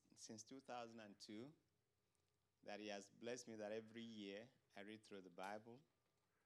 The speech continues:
And, uh, <clears throat> this year, every time I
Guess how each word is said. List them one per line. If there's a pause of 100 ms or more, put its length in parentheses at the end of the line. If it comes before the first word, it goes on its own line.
(920)
And,
uh,
<clears throat>
this
year, (1400)
every
time
I